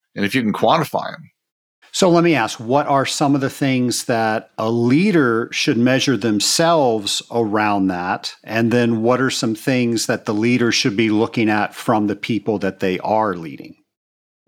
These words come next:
Speaker 1: In terms of what measures the leader should look at, it is those themes. It's what you do and what you say. I, I mean, every employee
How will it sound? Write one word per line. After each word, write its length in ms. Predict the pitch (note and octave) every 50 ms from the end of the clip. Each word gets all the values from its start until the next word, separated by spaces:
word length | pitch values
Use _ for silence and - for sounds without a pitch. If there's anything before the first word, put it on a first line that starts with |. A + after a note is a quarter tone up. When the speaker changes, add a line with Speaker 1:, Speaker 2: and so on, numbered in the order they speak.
| - - - D3
Speaker 1:
In 120 | D3 C3+
terms 220 | - F3 F3+ D3
of 80 | D3 D3
what 180 | D#3 D3+ C#3+ C#3+
measures 540 | C#3+ C#3 C3+ C#3+ C3 A#2+ C#3 C3 A2 -
the 160 | - - A#2 A2
leader 400 | G#2 A2+ A#2 A#2 B2+ B2+ C3 A#2+
should 260 | - - - A2+ G2+
look 240 | G2+ G2+ G#2 - -
at, 240 | G#2 G#2+ A2 -
it 160 | - C3+ A#2+ B2
is 300 | B2+ A#2 A2+ - - -
those 520 | A#2 G#2+ G#2 G#2 G#2 G2+ G2+ - - - - -
themes. 680 | - A2+ G#2+ G#2 G#2 G2+ F#2 E2+ D2 D2 D2 - - - - _ _ _
It's 340 | - F#2+ F2+ F2 - - -
what 280 | - A#2+ C#3 C#3+ D3
you 100 | D3+ D3+
do 140 | C#3+ C#3+ C#3
and 120 | C3+ B2+ A#2+
what 160 | A#2+ A#2 -
you 120 | B2 A#2
say. 380 | - - C3 C3 A2 E2+ D2 - _ _ _ _ _ _ _ _ -
I, 200 | - C#3+ - -
I 100 | A#2+ A#2+
mean, 240 | A#2+ B2 A#2 A#2+ A#2+ -
every 260 | C3+ C3 C3 D3 D3+
employee 680 | D3+ C#3+ C#3+ - - D#3 E3 D#3 C#3 B2 A#2+ A#2+ A#2+